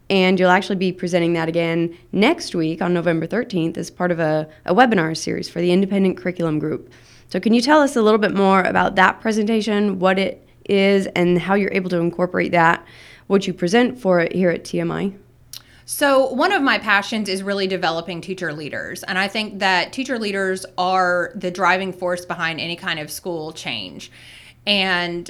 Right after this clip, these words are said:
Speaker 2: uh, and, and so I spend a lot of time thinking about that, and I spend a lot of time trying to nurture those relationships that build,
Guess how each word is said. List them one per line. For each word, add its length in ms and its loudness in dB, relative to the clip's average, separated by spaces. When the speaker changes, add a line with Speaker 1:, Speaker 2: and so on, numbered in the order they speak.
Speaker 2:
uh, 400 -2
and, 240 -4
and 140 -6
so 80 -2
I 60 0
spend 280 -2
a 40 2
lot 240 2
of 80 -2
time 240 -4
thinking 420 -6
about 320 -2
that, 320 2
and 140 -6
I 80 -4
spend 320 -6
a 20 0
lot 220 -2
of 100 -4
time 340 -6
trying 340 -6
to 120 -10
nurture 540 -4
those 200 -4
relationships 600 -8
that 200 -6
build, 380 -6